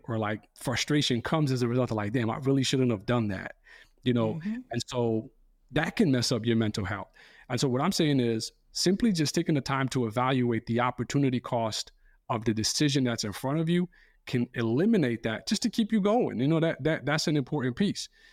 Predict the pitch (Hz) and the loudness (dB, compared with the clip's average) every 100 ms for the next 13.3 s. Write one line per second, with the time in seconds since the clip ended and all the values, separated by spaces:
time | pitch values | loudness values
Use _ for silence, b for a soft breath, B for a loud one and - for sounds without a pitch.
0 | b - 151 147 - 247 262 160 135 120 | b -2 -2 0 0 0 0 -2 -2 -4
1 | 107 151 202 - 190 160 - 180 180 - | -2 -2 -2 2 2 2 0 0 0 0
2 | 185 - 131 147 143 156 147 139 - 156 | 0 0 -2 -2 0 0 0 0 -4 -4
3 | 175 - - _ 139 - 160 135 - - | -4 -8 -14 _ -6 -2 0 0 -2 -2
4 | 180 175 147 131 135 123 120 - _ - | 0 0 0 0 0 -2 -6 -12 _ -8
5 | - 139 135 123 110 131 127 90 95 - | -2 0 2 0 0 0 0 -2 -6 -4
6 | 135 131 120 113 143 110 - - _ _ | 0 2 2 2 0 -2 -8 -16 _ _
7 | _ - 120 160 175 165 160 139 123 117 | _ -6 -2 2 2 0 0 0 0 -2
8 | 127 120 117 117 113 110 113 110 110 110 | -2 -2 -2 -2 -2 -2 -2 -2 -2 -2
9 | 107 - 202 165 - 113 - B B B | -4 -4 -2 -2 -2 -4 -6 B B B
10 | - 135 117 131 147 143 117 131 127 - | 0 2 2 0 0 0 -2 -2 -2 -2
11 | 117 113 117 127 185 254 123 113 - - | -2 -2 -2 0 -2 -2 -4 -4 -6 -12
12 | _ - - B B - 165 165 160 139 | _ -20 -20 B B 0 2 2 0 0
13 | 120 117 117 | -2 -4 -8